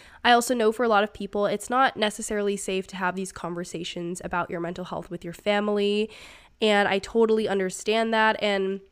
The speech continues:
I think many people can relate and say that when they experience anxiety, it almost feels like your body goes into this, like, fight or flight mode, and you kinda just wanna do whatever you can to get out of that situation that is causing you anxiety,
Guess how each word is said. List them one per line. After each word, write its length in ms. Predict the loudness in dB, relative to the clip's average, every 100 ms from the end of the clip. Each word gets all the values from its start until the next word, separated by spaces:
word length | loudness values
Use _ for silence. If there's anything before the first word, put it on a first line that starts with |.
| _ _ _ _ _ -4
I 60 | 0
think 160 | 0 2
many 180 | 0
people 220 | 0 2 2
can 140 | 2
relate 260 | 0 2 0
and 160 | 0
say 240 | -2 -2 -2
that 300 | 0 -2 -4 -16 -20 _
when 160 | 0 4
they 80 |
experience 540 | 2 0 2 2 2 0
anxiety, 800 | -4 -2 -2 -2 -4 -4 -4 -2 -2
it 140 | -2 0
almost 300 | 2 0 -2
feels 140 | -2
like 120 | 0
your 120 | 0
body 420 | -2 -2 0 0 0
goes 300 | 0 0 -2
into 240 | -6 -6
this, 200 | -8 -6
like, 200 | -8 -10
fight 420 | -18 -4 0 0
or 140 | -2 -6
flight 380 | -8 -8 -6 -2
mode, 400 | 0 2 0 -2 -10 -20 -20 _
and 460 | 4 6 4 2 0
you 540 | -4 -2 0 2 0 0
kinda 260 | 0 2
just 160 | 2 0
wanna 220 | 2 0
do 420 | 0 -4 -4 -2
whatever 400 | -2 -2 -2 -2
you 140 | -2 -4
can 240 | -6 -8
to 100 | -8
get 180 | -6 -4
out 180 | -2 -2
of 100 | -4
that 180 | -8 -8
situation 600 | -10 -8 -8 -6 -4 -2
that 120 | -4
is 120 | -6
causing 460 | -8 -6 -4 -4 -4
you 120 | -2
anxiety, 800 | -2 0 2 2 0 -2 -4 -4